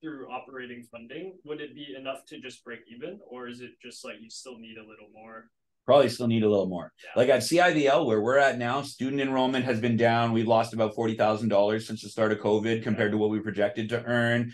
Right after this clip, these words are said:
Speaker 1: Right.
Speaker 2: Uh, the tower's been more expensive than we planned for. So we're, like, a hundred gra-, grand in the hole compared to where
Speaker 1: Yeah.
Speaker 2: we thought we'd be in twenty nineteen.
Speaker 1: Of course.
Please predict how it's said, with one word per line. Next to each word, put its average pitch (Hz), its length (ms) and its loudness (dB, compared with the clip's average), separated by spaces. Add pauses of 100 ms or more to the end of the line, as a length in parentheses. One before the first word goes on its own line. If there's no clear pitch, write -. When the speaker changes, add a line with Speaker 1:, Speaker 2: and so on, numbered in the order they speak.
(120)
Speaker 1:
Right. 117 120 -10
Speaker 2:
Uh, - 180 4
the 202 80 0
tower's 117 420 4
been 117 140 -4
more 117 160 0
expensive 113 500 -4
than 117 140 0
we 113 100 0
planned 110 400 0
for. 113 420 4
So 110 200 -2
we're, 143 140 4
like, 120 180 4
a 107 60 -4
hundred 117 240 -4
gra-, 110 260 -6
grand 113 240 2
in 104 60 0
the 95 100 0
hole 123 240 4
compared 107 260 0
to 104 80 -2
where 107 80 4
Speaker 1:
Yeah. 101 80 0
Speaker 2:
we 101 80 -6
thought 110 180 2
we'd 113 120 -4
be 117 80 -4
in 110 80 -2
twenty 113 260 -2
nineteen. 104 380 -4
Speaker 1:
Of 147 60 -10
course. - 100 -20